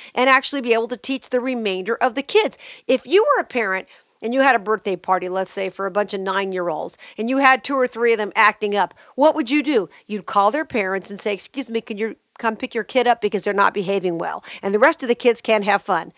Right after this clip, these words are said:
That's what you do. Teachers can't do that. Administrators won't let them do that. The higher ups won't let them do that. The parents won't let them do that.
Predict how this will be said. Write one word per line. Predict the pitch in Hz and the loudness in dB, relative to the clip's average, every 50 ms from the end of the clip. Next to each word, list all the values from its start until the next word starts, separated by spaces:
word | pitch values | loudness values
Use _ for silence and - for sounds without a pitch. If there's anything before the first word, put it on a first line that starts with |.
| _ _ _ _ _ _ | _ _ _ _ _ _
That's | - 311 330 349 - 302 | 2 4 4 4 2 -2
what | 302 294 - | -4 -2 -2
you | 285 269 | -4 -2
do. | 202 262 247 180 | -2 -2 -4 -4
Teachers | - - 226 247 - - 392 339 | -4 -6 -8 -6 -2 -2 -2 -2
can't | - 349 277 233 175 | 0 2 2 2 2
do | 208 214 202 | 0 0 2
that. | 185 202 226 262 302 _ _ _ _ _ _ _ _ _ _ - | 4 4 2 2 0 _ _ _ _ _ _ _ _ _ _ 2
Administrators | 233 226 226 240 294 359 381 - - 330 285 277 233 220 196 | 2 4 4 4 4 4 2 0 2 2 2 2 2 -2 -2
won't | 220 214 226 - | -2 -2 -2 0
let | 220 220 202 - | 0 -2 0 0
them | 208 185 180 | -4 -4 -2
do | 170 196 185 175 | -2 0 0 4
that. | 190 208 240 320 - _ _ _ _ _ _ _ _ _ _ _ _ - | 4 4 2 2 -2 _ _ _ _ _ _ _ _ _ _ _ _ -12
The | 208 190 233 233 214 - _ _ _ _ - - | -4 -2 -2 -2 -2 -6 _ _ _ _ -6 2
higher | - 262 269 294 277 254 | 4 6 6 6 6 6
ups | 269 339 381 - - 294 | 6 6 4 2 2 0
won't | 269 254 - | 0 0 2
let | 214 220 208 - | 0 -2 0 0
them | 214 196 196 | -4 -6 -4
do | 170 202 202 208 | -2 -2 -2 2
that. | 185 220 254 302 - - - | 4 4 4 4 4 0 -12
The | 180 | -16
parents | _ - - 247 311 392 427 392 - - | _ -2 0 2 2 2 2 0 -2 -2
won't | 226 226 - - | -2 -2 -2 0
let | 202 202 196 - | -2 -2 -2 -2
them | 214 196 190 | -4 -6 -6
do | 180 160 190 185 180 | -4 -4 -2 -2 2
that. | 202 226 285 294 | 4 4 4 4